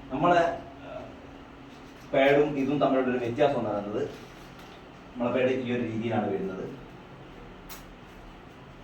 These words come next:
ഇതാണ് നമ്മളെ പാഡ്.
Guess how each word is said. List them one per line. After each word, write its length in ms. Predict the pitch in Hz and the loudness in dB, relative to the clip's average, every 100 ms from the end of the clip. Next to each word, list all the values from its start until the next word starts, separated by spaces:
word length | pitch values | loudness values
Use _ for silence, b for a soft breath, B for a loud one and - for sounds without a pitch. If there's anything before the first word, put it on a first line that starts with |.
| - - - - - - - - - - - - - - - 185 - - - - - - - - - - - - - | -18 -18 -20 -20 -20 -20 -20 -18 -18 -18 -18 -18 -18 -18 -18 -18 -18 -18 -18 -18 -18 -18 -18 -18 -18 -18 -18 -14 -2
ഇതാണ് 180 | 147 151 | 2 4
നമ്മളെ 240 | 143 139 | 4 4
പാഡ്. 400 | 143 - 123 | 2 2 2